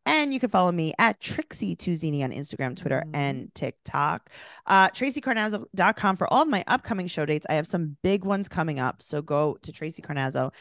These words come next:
Speaker 1: dot com to check out my stand-up comedy and everything podcast related. Leave us an amazing review, uh, five-star rating,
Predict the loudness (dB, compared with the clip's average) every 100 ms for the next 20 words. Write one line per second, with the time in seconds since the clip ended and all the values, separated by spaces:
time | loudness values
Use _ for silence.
0 | -20 _ 0 0 2 0 0 -2 -10 -6
1 | 0 2 2 0 -4 -4 -2 -2 -4 -2
2 | 0 2 0 0 -4 -8 -14 -2 0 2
3 | 2 2 0 0 -2 0 0 -2 -2 -2
4 | -2 -2 -4 -4 -4 -2 -2 -2 -4 -6
5 | -6 -4 -2 0 2 2 2 2 4 4
6 | 2 0 0 0 0 0 -2 -6